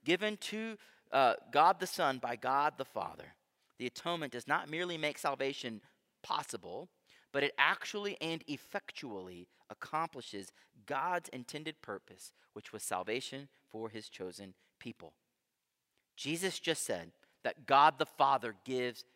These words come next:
him the sheep, and then he lays down his life for them. And his death doesn't make salvation possible, but it actually makes it real.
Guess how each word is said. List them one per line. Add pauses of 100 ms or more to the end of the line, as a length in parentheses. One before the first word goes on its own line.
(320)
him (440)
the
sheep, (500)
and
then
he
lays
down
his
life
for
them. (640)
And
his
death
doesn't
make
salvation
possible, (280)
but
it
actually (180)
makes
it (160)
real.